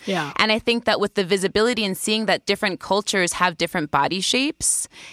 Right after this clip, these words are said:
Speaker 2: and for some people, it's impossible to fit into that because it's of gen-, like, genetics.
Speaker 1: Yeah.
Speaker 2: Just period. And so with visibility becomes consumerism. And so these brands, I think, have no choice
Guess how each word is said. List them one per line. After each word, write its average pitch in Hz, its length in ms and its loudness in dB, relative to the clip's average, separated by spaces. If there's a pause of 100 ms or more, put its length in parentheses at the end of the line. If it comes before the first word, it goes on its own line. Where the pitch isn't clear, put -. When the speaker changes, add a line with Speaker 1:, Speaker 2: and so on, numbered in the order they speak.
(120)
Speaker 2:
and 175 600 0 (140)
for 302 120 2
some 330 200 0
people, 285 300 0
it's 233 120 -2
impossible 247 560 2
to 233 100 -4
fit 233 160 0
into 269 220 0
that 151 300 2
because 214 260 0
it's 220 200 -8
of 202 180 0
gen-, - 340 0
like, 196 160 0
genetics. - 640 0 (160)
Speaker 1:
Yeah. 151 240 -4 (320)
Speaker 2:
Just 233 260 0
period. 294 480 0 (460)
And 247 120 4
so 247 200 4
with 233 160 -2
visibility 226 720 2
becomes 220 880 0
consumerism. 196 1200 2
And 208 160 2
so 190 360 2 (100)
these 196 180 -2
brands, 233 420 2
I 208 100 4
think, 190 260 -2
have 190 180 0
no 185 160 0
choice 196 680 0